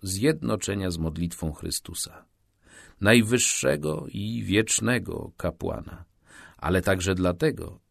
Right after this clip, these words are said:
że gorliwa troska kapłanów o posługę eucharystyczną, wzmocniona szerzeniem świadomego, czynnego i owocnego uczestnictwa wiernych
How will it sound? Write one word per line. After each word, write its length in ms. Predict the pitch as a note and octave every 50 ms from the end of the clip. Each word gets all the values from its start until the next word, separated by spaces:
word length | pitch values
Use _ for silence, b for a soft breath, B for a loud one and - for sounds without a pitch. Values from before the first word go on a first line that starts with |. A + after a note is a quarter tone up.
| _ _ -
że 180 | G2 G#2 G#2+
gorliwa 480 | G#2 A2 A2 G2+ A2+ D3+ E3+ - - G2
troska 420 | - A2 B2+ D3 - - A2+ G2
kapłanów 600 | - G2 F2 E2+ - A2 C3 D3 D3 A#2 - - _
o 260 | - G#2 G2+ G2+ F#2+ F2
posługę 640 | F2+ G#2+ G2+ - - - F#3+ G#3+ F3 C3 - -
eucharystyczną, 920 | - F2+ E2+ E2 - E2+ D#2+ E2 D#2+ - - G2 F#2 - - F2 F2 F2+ E2+ B B B B B B B
wzmocniona 880 | - G2+ A2+ A#2 G#2 - - G#2 G2+ G2+ G2+ F#2+ F#2+ G2 G2 G2 - -
szerzeniem 600 | - - - A#2 G#2+ G2+ A#2 A2+ G#2+ G#2 F#2+ F#2+ G2 - -
świadomego, 680 | - - - G#2 G2+ G2+ G2+ G2 A2 A#2 G#2+ G2+ F#2+
czynnego 580 | F2+ - - F#2+ F#2+ F#2+ G2 A2 A#2+ A#2 G2+ F#2
i 180 | F2+ F2+ F2 F2+
owocnego 580 | E2+ F#2+ G2 F2 - - G#2+ G#2+ A2+ - G2
uczestnictwa 800 | F2+ F2 F2 - F#2 - - - A2+ A#2+ - - - - F2+ E2
wiernych 580 | D#2 F2 G2+ A2+ G#2+ G#2 G2+ F2 E2 - -